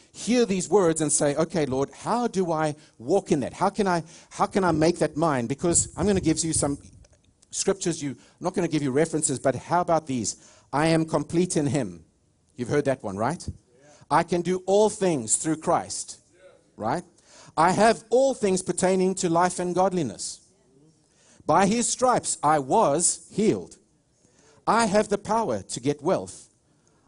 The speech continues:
I am blessed, prospered, protected, made whole." All of those are scriptural truths. But are we experiencing them?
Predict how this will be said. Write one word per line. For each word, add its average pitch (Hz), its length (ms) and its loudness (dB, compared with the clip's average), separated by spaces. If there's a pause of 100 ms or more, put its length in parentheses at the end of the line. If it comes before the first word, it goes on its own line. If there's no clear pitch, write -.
I 165 140 2
am 170 120 2
blessed, 180 560 2 (320)
prospered, 196 560 0
protected, 160 680 -2
made 165 200 2
whole." 147 420 -2 (1200)
All 254 300 4
of 170 100 2
those 180 440 2
are 151 200 0
scriptural 175 880 -2 (180)
truths. 117 600 -4 (1040)
But 175 120 2
are 226 160 4
we 214 160 2
experiencing 175 800 0
them? 104 160 -10